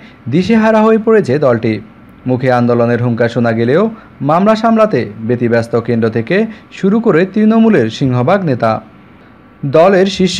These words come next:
নেতারা বলছেন, জাতীয় নির্বাচন থেকে দূরে সরিয়ে রাখতে মামলাকে ব্যবহার করা হচ্ছে হাতিয়ার হিসেবে। বিএনপি কেন্দ্রীয় কমিটি নেতাদের নামে ফৌজদারি ও দুর্নীতি মামলায় সাক্ষ্য গ্রহণ পর্যায়ে। এসব মামলায় কমপক্ষে দু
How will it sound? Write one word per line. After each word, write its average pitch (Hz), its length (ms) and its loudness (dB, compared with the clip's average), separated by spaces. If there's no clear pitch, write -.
নেতারা 226 260 2
বলছেন, 214 280 2
জাতীয় 131 340 0
নির্বাচন 123 440 0
থেকে 127 260 -2
দূরে 180 300 2
সরিয়ে 233 340 2
রাখতে 226 300 2
মামলাকে 123 460 0
ব্যবহার 120 440 0
করা 123 220 0
হচ্ছে 120 240 -2
হাতিয়ার 135 340 0
হিসেবে। 117 260 0
বিএনপি 127 400 0
কেন্দ্রীয় 120 360 0
কমিটি 120 320 0
নেতাদের 120 460 0
নামে 131 200 0
ফৌজদারি 202 500 2
ও - 20 2
দুর্নীতি 127 340 0
মামলায় 123 420 2
সাক্ষ্য 160 320 -4
গ্রহণ 147 260 0
পর্যায়ে। 117 380 0
এসব 120 180 -2
মামলায় 123 360 0
কমপক্ষে 196 540 0
দু 127 120 -2